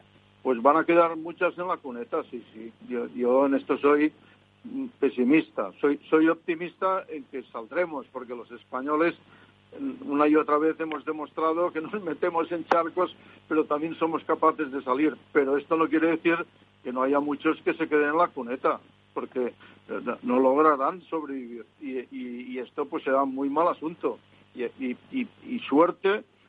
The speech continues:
que estamos en Europa, porque si no, esto sería una catástrofe. En, en, en este momento,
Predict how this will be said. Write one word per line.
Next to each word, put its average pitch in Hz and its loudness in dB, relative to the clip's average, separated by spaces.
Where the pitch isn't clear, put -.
que 127 -2
estamos 156 -4
en 208 0
Europa, 156 0
porque 107 -16
si 117 -16
no, 135 -4
esto - -12
sería 135 0
una 170 2
catástrofe. 120 -2
En, 117 -8
en, 127 -6
en 117 -6
este 123 -2
momento, 160 2